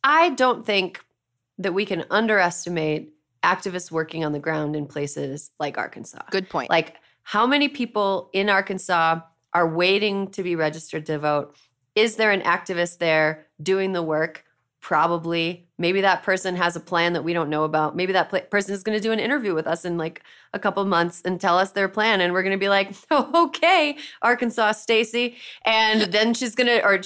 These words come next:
Speaker 1: he or she is gonna turn out to be right. I think that, like, the South has so many voters that have been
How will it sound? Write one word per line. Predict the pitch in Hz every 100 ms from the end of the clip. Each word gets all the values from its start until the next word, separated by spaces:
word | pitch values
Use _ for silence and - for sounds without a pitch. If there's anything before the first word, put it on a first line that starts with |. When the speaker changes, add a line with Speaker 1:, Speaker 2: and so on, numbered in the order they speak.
| -
Speaker 1:
he | 196 226
or |
she | 214 226
is | 214
gonna | 226 214
turn | 226 220
out | 226
to | 226
be | 262
right. | 320 202 - - - -
I | 226
think | 269 262
that, | 254 202 - _ _ _ _ _ _
like, | - 220 208 - -
the | 202
South | 196 - 247 269 277
has | - 190 190
so | - 202
many | 226 233
voters | 196 185 180 175
that | 170
have | 156 160 156 -
been | 160 156 151 147 151